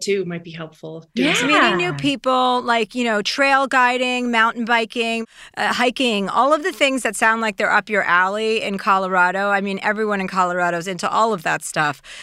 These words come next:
Speaker 3: So it seems like there's a lot of outlets for you. But I also would recommend, you know, sit down with yourself each morning and write the things that bring you joy.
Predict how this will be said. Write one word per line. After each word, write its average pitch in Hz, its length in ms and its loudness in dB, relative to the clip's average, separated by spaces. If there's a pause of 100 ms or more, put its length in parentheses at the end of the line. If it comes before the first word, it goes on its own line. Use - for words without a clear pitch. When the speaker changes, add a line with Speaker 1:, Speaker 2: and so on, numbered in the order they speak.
(140)
Speaker 3:
So 247 300 2
it 240 180 0
seems 277 320 0
like 269 140 0
there's 233 180 0
a 226 60 4
lot 240 260 4
of 240 140 -2
outlets 190 420 0
for 196 140 -6
you. 160 260 -2
But 208 160 0
I 226 80 4
also 294 300 0
would 285 120 -2
recommend, 214 600 0
you 226 60 -4
know, 208 200 0 (260)
sit - 300 -2
down 370 320 4
with 262 140 -6
yourself 214 420 0
each 196 220 -6
morning 180 440 0
and 226 200 0
write 254 220 4
the 330 100 -8
things 214 360 -2
that 214 220 0
bring 254 220 0
you 247 100 0
joy. 202 500 2